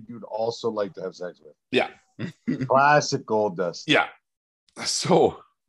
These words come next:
Speaker 2: Scott Hall loses consciousness on the plane ride from hell. So again, we're gonna get some more,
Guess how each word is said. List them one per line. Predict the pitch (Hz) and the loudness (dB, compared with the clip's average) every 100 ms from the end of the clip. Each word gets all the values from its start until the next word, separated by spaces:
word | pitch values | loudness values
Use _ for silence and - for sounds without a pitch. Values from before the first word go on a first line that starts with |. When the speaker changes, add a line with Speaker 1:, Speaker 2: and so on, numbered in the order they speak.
| _ - | _ -12
Speaker 2:
Scott | - - 180 214 175 | -10 2 6 6 6
Hall | 165 147 104 78 _ _ _ _ - _ - | 6 8 6 2 _ _ _ _ -20 _ -6
loses | 127 151 147 | -4 -2 -4
consciousness | - 139 143 117 - 90 76 - - _ - | 2 4 4 0 -8 -8 -10 -10 -12 _ -10
on | 98 | -8
the | 101 | -6
plane | - 113 110 | 0 0 2
ride | 101 95 | 0 0
from | 95 82 | -4 -6
hell. | 80 71 | -4 -2
So | 92 | -2
again, | 92 101 90 | 2 0 0
we're | 92 | -2
gonna | 113 | 0
get | 113 113 | 2 2
some | - 107 | 0 -4
more, | 101 98 98 90 | 0 2 4 2